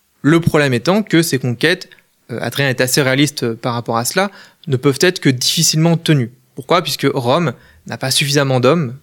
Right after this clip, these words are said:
n'a pas suffisamment de moyens pour maintenir ces, euh, nouvelles provinces, comme la Mésopotamie par exemple, sous, euh, son contrôle, sous sa domination.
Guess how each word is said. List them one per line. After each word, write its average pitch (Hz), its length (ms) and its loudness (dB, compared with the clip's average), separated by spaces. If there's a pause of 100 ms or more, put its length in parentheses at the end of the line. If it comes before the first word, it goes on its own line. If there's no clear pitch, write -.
(140)
n'a 127 120 -8
pas 135 160 -2
suffisamment 143 320 0
de 120 80 2
moyens 143 500 2
pour 156 240 0 (420)
maintenir 160 720 0 (220)
ces, 139 320 2
euh, 113 160 4
nouvelles 127 240 2
provinces, 175 320 0
comme 131 140 -4
la 117 80 -2
Mésopotamie 131 540 2
par 127 200 -6
exemple, 127 360 -2 (340)
sous, 180 340 2
euh, 120 240 2
son 147 180 0
contrôle, 143 380 2
sous 170 100 -4
sa 151 120 0
domination. 135 520 0